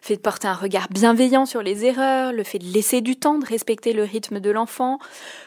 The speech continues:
combler, euh, les besoins physiologiques. Vous parliez du sommeil, mais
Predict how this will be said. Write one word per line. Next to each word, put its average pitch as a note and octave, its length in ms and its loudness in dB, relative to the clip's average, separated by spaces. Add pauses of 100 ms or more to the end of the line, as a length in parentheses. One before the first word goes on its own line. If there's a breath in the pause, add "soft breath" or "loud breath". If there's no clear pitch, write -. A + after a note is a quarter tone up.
(120)
combler, C#4 580 6 (140)
euh, G#3+ 160 0
les F#3+ 100 -2
besoins F#3 320 -2
physiologiques. F#3+ 640 0
Vous G3 100 -10
parliez F3+ 340 -6
du - 100 -10
sommeil, B3 420 8
mais A3 180 2